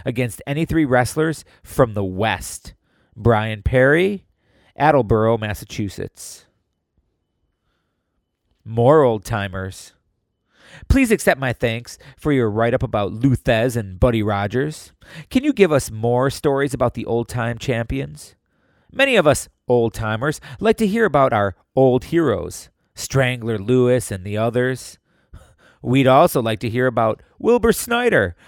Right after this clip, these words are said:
the world's most scientific wrestler. We know he was a football player and a wrestler from Purdue University.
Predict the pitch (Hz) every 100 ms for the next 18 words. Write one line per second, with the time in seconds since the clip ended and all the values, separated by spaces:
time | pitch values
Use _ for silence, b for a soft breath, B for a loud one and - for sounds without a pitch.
0 | b 208 208 220 180 196 190 208 185 180
1 | 214 190 104 95 92 - 80 98 _ _
2 | _ _ _ 123 156 156 120 - 185 110
3 | 107 - 160 101 98 - 110 104 110 b
4 | b b 220 254 139 104 107 - 147 170
5 | _ - 190 220 220 220 220 220 220 226
6 | 277 104 87